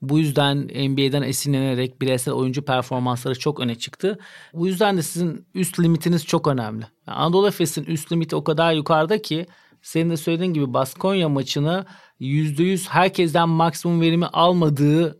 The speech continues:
bir maçta da Baskonya'yı, ki Baskonya için ölüm kalım maçıydı, onu kazanmayı başarıyor.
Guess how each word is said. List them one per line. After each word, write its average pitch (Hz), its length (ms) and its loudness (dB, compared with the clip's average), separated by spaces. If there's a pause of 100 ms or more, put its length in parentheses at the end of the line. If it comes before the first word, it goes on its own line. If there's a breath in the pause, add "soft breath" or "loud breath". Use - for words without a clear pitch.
(160)
bir 143 140 0
maçta 156 460 2
da 175 240 2 (280 loud breath)
Baskonya'yı, 156 760 0 (100)
ki 156 160 -2
Baskonya 151 400 0
için 151 320 -4
ölüm 151 240 2
kalım 147 300 2
maçıydı, 135 420 -2
onu 147 240 -2
kazanmayı 139 560 0
başarıyor. 139 540 0